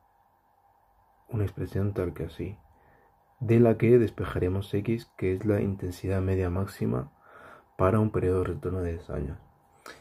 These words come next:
que tiene un valor de veintidós coma cero dos milímetros partido hora.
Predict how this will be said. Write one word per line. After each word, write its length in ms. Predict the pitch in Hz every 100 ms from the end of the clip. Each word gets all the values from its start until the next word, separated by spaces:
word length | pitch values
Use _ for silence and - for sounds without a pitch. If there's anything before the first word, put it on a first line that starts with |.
| - _ _ _
que 200 | 107 98
tiene 220 | 101 98
un 120 | 90
valor 380 | 87 90 113 135
de 180 | 113 95
veintidós 560 | 92 90 92 92 104
coma 340 | - 95 87 87
cero 220 | 92 92
dos 260 | 98 113 - _
milímetros 680 | 123 95 90 104 110 - -
partido 640 | - 87 - - 98 101 85
hora. 260 | 78 73